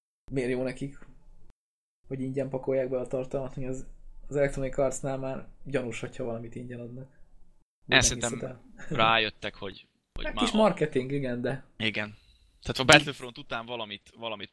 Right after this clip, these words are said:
Speaker 2: mutassanak már, mert
Speaker 1: Így folyamatosan
Speaker 2: ez igaz.
Speaker 1: fenntartják a játéknak a, játék iránt az érdeklődést.
Speaker 2: Ez mondjuk jó dolog, hogy tényleg ne halljanak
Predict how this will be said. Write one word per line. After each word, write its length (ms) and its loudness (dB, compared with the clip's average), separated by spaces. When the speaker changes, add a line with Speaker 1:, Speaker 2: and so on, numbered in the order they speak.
Speaker 2:
mutassanak 560 -10
már, 180 -12
mert 180 -12
Speaker 1:
Így 80 -8
folyamatosan 640 2
Speaker 2:
ez 60 -2
igaz. 100 2
Speaker 1:
fenntartják 480 -2
a 220 -4
játéknak 600 -4
a, 140 -8
játék 320 -4
iránt 180 0
az 100 -4
érdeklődést. 840 -4
Speaker 2:
Ez 120 -6
mondjuk 200 -2
jó 120 2
dolog, 360 -2
hogy 120 -8
tényleg 240 4
ne 80 -2
halljanak 380 0